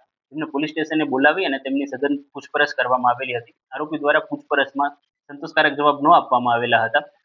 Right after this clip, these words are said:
અને એમને ફર્ધર જ્યારે પૂછપરછ કરવામાં આવી, ત્યારે એમના દ્વારા જણાવવામાં આવેલું હતું કે જે ગુમ થનાર છે સુરેશભાઈ, એમનું આ જે આરોપી છે રાજદીપસિંહ મજબૂતસિંહ રાઠોડ, એમની પત્ની સાથે આડ સંબંધ હતા, જેના લીધે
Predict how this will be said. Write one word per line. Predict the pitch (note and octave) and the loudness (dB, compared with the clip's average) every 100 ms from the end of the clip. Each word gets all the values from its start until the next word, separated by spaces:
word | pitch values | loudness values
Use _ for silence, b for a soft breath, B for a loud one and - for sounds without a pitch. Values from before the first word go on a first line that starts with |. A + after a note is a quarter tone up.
| _ - | _ -10
અને | C3+ | -6
એમને | C#3 C#3 C#3+ | -2 0 2
ફર્ધર | C3+ C3+ E3 | 0 2 2
જ્યારે | D#3+ D#3 D#3 | 4 2 2
પૂછપરછ | D3+ D#3+ D#3 D#3 D3+ - | 0 2 0 2 -2 0
કરવામાં | D3 C#3+ D#3+ | 4 4 4
આવી, | D#3+ | 0
ત્યારે | C#3 C#3 | 0 0
એમના | C#3 D3 | 4 2
દ્વારા | C#3+ C#3+ | 6 4
જણાવવામાં | C3+ C3 D3+ D3+ D3 C#3+ C#3 | 4 4 4 4 2 4 2
આવેલું | E3 C3 | 2 -12
હતું | A2+ - | -16 -20
કે | _ | _
જે | _ | _
ગુમ | _ C#3 | _ -16
થનાર | C3+ C#3+ C#3+ | -6 2 2
છે | - - | 2 -8
સુરેશભાઈ, | - _ D3 - - - _ _ _ | -20 _ -14 -12 -14 -14 _ _ _
એમનું | C3+ C#3+ D3+ - | -10 -8 -8 0
આ | C3+ | 2
જે | C3+ C#3 C#3 C#3 _ _ _ _ _ _ - | 4 4 2 -2 _ _ _ _ _ _ -12
આરોપી | - D3+ D#3 | -6 -2 -2
છે | C#3+ E3+ C#3 | -2 -2 2
રાજદીપસિંહ | B2+ B2+ C#3+ C#3+ D3 | 2 2 -2 -2 -2
મજબૂતસિંહ | C3 C3+ C#3+ C#3+ C#3+ | -2 -2 -4 -2 2
રાઠોડ, | B2 B2 D3+ D#3 | 4 4 -2 -6
એમની | C#3+ C#3 C#3+ | -4 -4 -2
પત્ની | B2+ C#3 | -4 -2
સાથે | C3+ C3 | 2 4
આડ | A#2 D3+ | 6 4
સંબંધ | D#3 C3 B2+ | 0 -12 -12
હતા, | A2+ B2+ - A#2+ | -6 -6 -8 -6
જેના | B2+ C#3+ | 0 2
લીધે | C#3 C3 | 0 -4